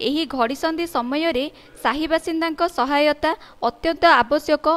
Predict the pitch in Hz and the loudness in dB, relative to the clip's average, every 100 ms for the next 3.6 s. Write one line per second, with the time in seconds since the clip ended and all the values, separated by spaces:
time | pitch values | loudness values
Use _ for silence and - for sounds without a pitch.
0 | - 262 269 262 240 294 320 330 330 339 | 0 -4 0 2 2 2 2 4 2 2
1 | 349 339 262 311 - - 240 - 302 311 | 0 0 -2 -6 -12 -12 -8 0 0 4
2 | 330 330 330 330 - 277 262 240 247 311 | 2 4 2 2 0 -4 -2 -2 2 2
3 | 269 254 294 320 330 330 | 4 0 2 0 2 2